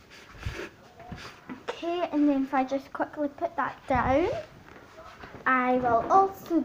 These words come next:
get a yogurt slice from in my fridge. Hold on, it's hard to get it one-handed.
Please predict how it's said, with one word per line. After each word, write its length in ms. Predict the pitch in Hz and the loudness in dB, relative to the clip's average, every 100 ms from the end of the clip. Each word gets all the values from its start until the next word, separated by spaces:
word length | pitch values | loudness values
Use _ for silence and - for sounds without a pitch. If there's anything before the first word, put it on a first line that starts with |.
| - | 0
get 500 | 269 240 262 - - - - - - - - - | -2 0 0 -2 -6 -20 -20 -20 -20 -20 -12 -6
a 180 | 262 269 | -4 -4
yogurt 440 | 262 427 554 - - - - | 4 6 6 4 -2 -12 -12
slice 760 | 285 262 247 330 440 - - - - - - | -4 2 2 2 0 -2 -12 -14 -12 -10 -4
from 200 | 277 262 - | -2 0 0
in 120 | 254 | 0
my 120 | 247 | -2
fridge. 440 | 247 277 254 302 - - - - - - - - - - - - - - - | -4 -2 0 0 -2 -10 -14 -14 -14 -12 -12 -12 -12 -10 -10 -10 -10 -12 -6
Hold 180 | 277 269 | -4 0
on, 300 | 240 254 247 - - - | 2 2 0 -6 -12 -12
it's 200 | - - | -12 0
hard 300 | 285 269 269 | 4 4 2
to 120 | - 262 | 0 4
get 340 | 269 247 247 | 6 6 2
it 140 | 285 | 2
one-handed. 1040 | 240 247 247 247 208 208 202 - 185 214 | 4 2 2 0 0 -2 -8 -12 -12 -12